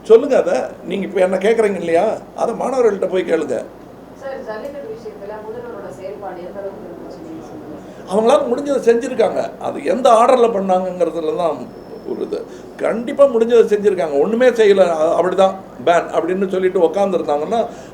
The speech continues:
Speaker 1: அதை விமர்சனம் பண்ணலாம். போயிருக்காங்க, போயிட்டு வந்திருக்காங்க, வந்து ஒரு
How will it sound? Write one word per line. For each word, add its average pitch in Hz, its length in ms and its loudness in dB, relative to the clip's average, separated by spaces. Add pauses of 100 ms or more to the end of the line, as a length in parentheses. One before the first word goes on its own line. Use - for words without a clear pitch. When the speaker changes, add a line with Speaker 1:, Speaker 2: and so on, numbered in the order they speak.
(100)
Speaker 1:
அதை 160 80 6 (100)
விமர்சனம் 156 420 0
பண்ணலாம். - 300 -4 (500)
போயிருக்காங்க, 180 500 2 (180)
போயிட்டு 185 320 0
வந்திருக்காங்க, 170 500 -2 (200)
வந்து 180 260 0
ஒரு 165 100 4